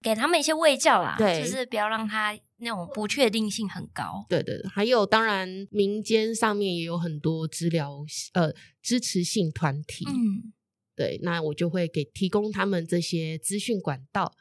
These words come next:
Speaker 2: 那其实他们加入了，也会发现说，其实他们并不孤单。
Speaker 1: 嗯，嗯，嗯。
Speaker 2: 也是他们那一，呃，他们那一些族群其实都有很多跟他一样的。
Speaker 1: 嗯。
Speaker 2: 那可能他们加入他们的赖族群，他们就会开始分享，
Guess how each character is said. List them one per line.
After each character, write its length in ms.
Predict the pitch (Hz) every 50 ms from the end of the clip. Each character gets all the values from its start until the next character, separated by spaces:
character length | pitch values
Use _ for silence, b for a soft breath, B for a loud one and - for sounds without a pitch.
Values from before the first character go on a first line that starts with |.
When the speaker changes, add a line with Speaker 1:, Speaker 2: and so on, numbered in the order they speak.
| _ _ _ _ _ _ _
Speaker 2:
那 140 | - 214 214
其 160 | - - 175
实 160 | 165 - 180 165
他 160 | 160 208 247
们 120 | 240 220
加 260 | 202 - 214 196 208
入 180 | 208 214 220 190
了， 180 | 175 160 - - b b b b b _ _
也 140 | - 170 165
会 220 | 165 226 226 220
发 220 | - 233 202 202
现 220 | 196 - 233 214 208
说， 340 | 190 190 180 185 185 190 - _ _
其 140 | - - 190
实 340 | 180 - - 180 180 190 - _
他 140 | - - 220
们 160 | 214 196 180
并 180 | - 202 190 180
不 120 | 165 185
孤 200 | 170 - 156 151 156
单。 300 | - 156 147 147 160 165 -
Speaker 1:
嗯， 260 | 254 269 269 247 226
嗯， 60 | 247 226
嗯。 260 | 233 226 208 202 240 233
Speaker 2:
也 140 | 196 185
是 180 | 165 - - 220 214 190 - - _ _ _ _ _ _ -
他 160 | - 240 247
们 160 | 240 214 202
那 140 | 208 202 202
一， 240 | 202 202 196 190 - _ _ _ _
呃， 240 | 202 185 175 175 185
他 140 | 196 240
们 140 | 247 226 208 214
那 80 | 208
一 180 | 202 202 202 202
些 680 | 202 - - 185 175 170 170 165 165 170 165 165 170 -
族 220 | - 160 151 160 165
群 220 | - - 151 151
其 140 | - - 160
实 140 | 147 165 156
都 180 | - 170 165
有 140 | 165 160 156
很 280 | 147 160 156 139 139 139
多 280 | - 156 147 151 151
跟 180 | 147 - 143 147
他 200 | 151 147 143 147
一 160 | - 143 131
样 180 | 143 156 151 131 139 156 -
的。 80 | - - 269
Speaker 1:
嗯。 240 | 277 262 247 220 214 202
Speaker 2:
那 120 | 196 190
可 140 | 214 180 156
能 120 | 151 147 147
他 120 | 160 185
们 140 | 196 180 175
加 240 | - 175 170 175 175
入 240 | 175 185 175 170
他 100 | 170 175
们 100 | 180 175
的 80 | 165 165
赖 160 | 185 208 190 175
族 180 | - - 160
群， 320 | 165 - - 156 139 139 151
他 100 | 160 175
们 120 | 175 156
就 100 | 160 165
会 100 | 165 160
开 140 | - 156 151
始 140 | 151 - 135
分 240 | - - 135 147 156
享， 320 | - - 135 87 64 -